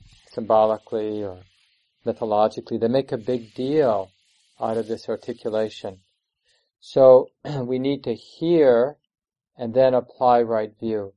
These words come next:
And in the tradition, wisdom is thought of in these three ways.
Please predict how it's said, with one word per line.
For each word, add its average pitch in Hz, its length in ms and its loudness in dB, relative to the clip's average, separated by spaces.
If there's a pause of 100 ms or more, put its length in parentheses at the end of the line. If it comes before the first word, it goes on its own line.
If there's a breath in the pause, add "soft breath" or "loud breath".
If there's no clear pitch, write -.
(1160)
And 127 440 -2 (380)
in 127 340 -4
the 123 120 2
tradition, 151 720 0 (640)
wisdom 165 420 4
is 135 140 -8
thought 131 260 4
of 135 100 -2
in 131 120 -4
these 120 260 -8
three 120 180 -2
ways. 120 420 2